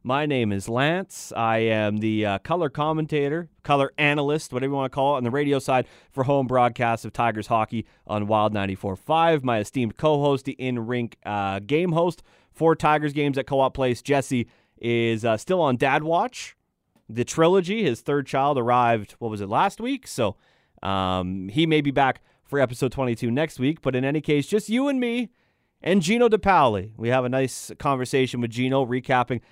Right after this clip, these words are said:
the last handful of games where the Tigers have picked up points in their last three, in different ways, shapes, and forms, and different feelings coming out of all three of those games, but points at this time of year, important nonetheless, and, uh, also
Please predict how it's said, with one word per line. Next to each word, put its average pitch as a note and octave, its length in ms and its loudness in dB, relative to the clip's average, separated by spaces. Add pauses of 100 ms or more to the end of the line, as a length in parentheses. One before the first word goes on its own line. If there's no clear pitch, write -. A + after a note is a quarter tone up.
(220)
the A#2+ 60 -2
last B2+ 240 -2
handful C3 360 -2
of A2+ 80 0
games C3 400 -2
where C3 80 -2
the A#2 80 -4
Tigers B2+ 300 0
have - 80 -20
picked - 180 -6
up G#2+ 120 -4
points G#3+ 360 -4
in B2+ 160 -2 (320)
their C3+ 140 2
last B2+ 360 4
three, A#2 360 -2 (960)
in E3 100 0
different E3+ 320 0
ways, D3 180 2
shapes, D3 300 -2
and A#2+ 100 -4
forms, E3+ 360 0
and D3+ 80 -2
different C3 240 -6
feelings C#3+ 360 -2
coming B2 300 0
out B2+ 140 4
of A#2+ 100 -2
all A#2+ 140 2
three C3+ 200 -4
of B2 60 2
those A#2 160 0
games, C#3 380 0
but D#3+ 260 0 (540)
points F3+ 640 -4
at C#3 100 -2
this D#3+ 140 -2
time D#3+ 260 0
of C#3 60 2
year, D3+ 160 2
important C#3+ 340 -2
nonetheless, C3+ 580 -2
and, C3 360 -4
uh, B2+ 240 2
also F3 400 0